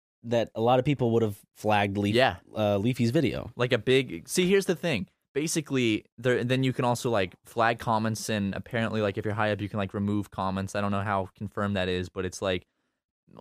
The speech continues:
Speaker 2: so
Speaker 1: Yeah, I
Speaker 2: they're,
Speaker 1: haven't heard that,
Speaker 2: they're,
Speaker 1: so.
Speaker 2: they're giving these, these moderating,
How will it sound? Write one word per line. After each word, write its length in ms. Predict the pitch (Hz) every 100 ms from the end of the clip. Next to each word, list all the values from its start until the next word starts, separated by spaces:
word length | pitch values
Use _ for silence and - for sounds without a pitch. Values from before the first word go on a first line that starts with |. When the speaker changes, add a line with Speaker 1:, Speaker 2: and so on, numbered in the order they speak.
| -
Speaker 2:
so 180 | - -
Speaker 1:
Yeah, 100 | 131
I 40 | 123
Speaker 2:
they're, 60 |
Speaker 1:
haven't 220 | 151 160 131
heard 160 | 110
that, 240 | 101 85 -
Speaker 2:
they're, 180 | 151
Speaker 1:
so. 60 | 147
Speaker 2:
they're 100 | 156
giving 320 | 147 180 190
these, 220 | 170 135
these 240 | 123 135 120
moderating, 920 | 117 127 135 120 104 104 101 98